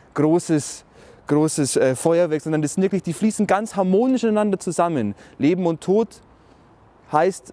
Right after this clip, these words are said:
es sind, sind auch keine, keine, keine positiven und negativen, beides hat positive und negative Seiten. Aber für uns Christen ist es ganz klar ein Übergang. Ein Übergang in was Neues, nicht in was Schlechtes. Ja? Wir sind nicht einfach nur weg.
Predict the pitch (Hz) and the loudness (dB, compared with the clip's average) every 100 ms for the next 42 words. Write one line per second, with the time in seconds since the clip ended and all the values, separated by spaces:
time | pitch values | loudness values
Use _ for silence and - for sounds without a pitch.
0 | - 156 151 170 160 160 151 170 - 180 | -14 -12 -6 -4 -4 -2 0 0 0 -2
1 | 175 185 175 160 170 156 185 196 196 202 | 0 0 -2 -2 0 0 0 0 -2 -2
2 | 175 185 151 165 202 214 - 196 190 175 | -2 -2 0 0 0 0 -2 -4 0 0
3 | 202 185 - 165 151 143 143 147 139 - | 0 -4 -2 -2 -2 -2 0 2 0 -2
4 | 117 110 113 113 - 160 - - - 139 | -6 -2 -2 -2 -4 -10 -12 -20 -4 -2
5 | 131 147 139 - 180 220 - 220 226 - | 0 0 -2 -2 -2 -2 0 0 0 -4
6 | - _ _ - - 135 135 143 151 170 | -16 _ _ -20 -6 -6 0 0 0 -2
7 | - 160 160 170 - _ - _ - - | 0 2 2 -2 -10 _ -20 _ -10 -2
8 | 139 147 185 170 151 117 98 95 101 - | 0 0 0 2 0 -2 -4 -6 -14 -20
9 | _ - _ _ _ - 131 170 175 160 | _ -20 _ _ _ -4 -2 2 2 2
10 | 147 131 123 151 156 220 226 233 233 202 | 2 0 0 2 2 2 0 0 0 0
11 | - 208 202 - 117 101 - - - 127 | 0 0 0 -2 -4 -4 -6 -14 -2 0
12 | 156 - - 147 160 196 160 156 165 147 | 0 -6 -4 -2 0 0 0 2 2 2
13 | 160 - - | 0 -2 -10